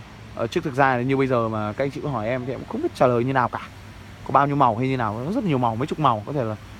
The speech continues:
năm chục màu tầm đó. Nhiều màu khác nhau, nhưng có nghĩa là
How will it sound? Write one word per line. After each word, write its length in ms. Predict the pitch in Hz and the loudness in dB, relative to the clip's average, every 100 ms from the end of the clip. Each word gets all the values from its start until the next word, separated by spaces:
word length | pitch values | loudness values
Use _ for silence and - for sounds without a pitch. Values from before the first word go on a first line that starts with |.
| - - | -4 0
năm 100 | 147 | 0
chục 120 | 139 | 2
màu 220 | 127 104 101 | 2 2 -2
tầm 120 | 117 | -2
đó. 200 | 104 104 151 - - - - - - - - - 131 | 0 -2 -2 -12 -16 -16 -16 -18 -18 -18 -18 -12 0
Nhiều 160 | 147 139 | 4 6
màu 100 | 113 | 4
khác 120 | 147 | 2
nhau, 220 | 165 143 | 2 2
nhưng 140 | 135 | 0
có 60 | 127 | -2
nghĩa 120 | 135 | -2
là 140 | 165 | -2